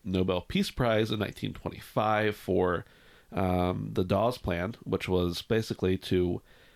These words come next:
help Germany out, uh, with its economy. And it does provide some, some funds for the United States, uh, but basically it helps stabilize their economy and thereby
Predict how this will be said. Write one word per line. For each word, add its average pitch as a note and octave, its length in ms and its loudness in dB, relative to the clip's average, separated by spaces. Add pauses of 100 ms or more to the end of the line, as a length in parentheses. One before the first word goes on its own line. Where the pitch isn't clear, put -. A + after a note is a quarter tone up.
(120)
help A2+ 260 -2
Germany G2+ 680 0
out, G2 400 0
uh, G2+ 240 -2
with G2+ 140 -6
its - 140 -4
economy. G2+ 560 -2 (1120)
And C3+ 720 0 (220)
it F#3+ 120 2
does F3+ 220 2
provide B2+ 460 2
some, A2 360 0 (140)
some G#2 240 0
funds G#2+ 360 0
for - 100 -2
the G2+ 60 0
United G2+ 280 2
States, - 580 -2 (560)
uh, G#2 300 4
but A2 400 2
basically A2 580 2
it - 600 -2
helps - 300 -2
stabilize E2+ 840 0
their E2+ 420 0 (420)
economy F2 420 0
and F#2+ 260 -2
thereby E2+ 360 0